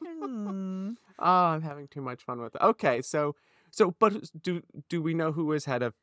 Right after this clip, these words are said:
Speaker 2: who is head of hair department or hair department head?
Speaker 1: Well, for this show, generally, it is Lisa Leonard, and she was nominated, uh,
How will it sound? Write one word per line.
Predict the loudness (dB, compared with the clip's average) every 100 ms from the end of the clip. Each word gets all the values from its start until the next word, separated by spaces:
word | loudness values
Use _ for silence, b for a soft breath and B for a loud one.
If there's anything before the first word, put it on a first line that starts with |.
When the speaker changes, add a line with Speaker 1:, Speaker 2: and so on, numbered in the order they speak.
| -6
Speaker 2:
who | 0 2
is | 0 -2
head | -2 -2
of | -4
hair | -8 -8
department | -6 -8 -8 -4
or | -2
hair | 0 0
department | 0 -4 -4 -6 -10
head? | -12 -14 _ _ _ 4
Speaker 1:
Well, | 6 6 2 _ -18 -14 -14 _ -20 -20 _
for | 0 0
this | 0
show, | 2 2 2
generally, | 2 2 2 0 0 -2 -4
it | -2 2
is | 2 -2
Lisa | -2 -2 0 -2
Leonard, | -2 -4 -2 -4 -6 -12 _
and | 0 2 2 0 -4 -10 -14
she | -10 -4 0 0 0 0 -2 -4 0
was | 2 4 2 0 0
nominated, | 2 2 0 0 2 2 2 0 -2 b b b b
uh, | -2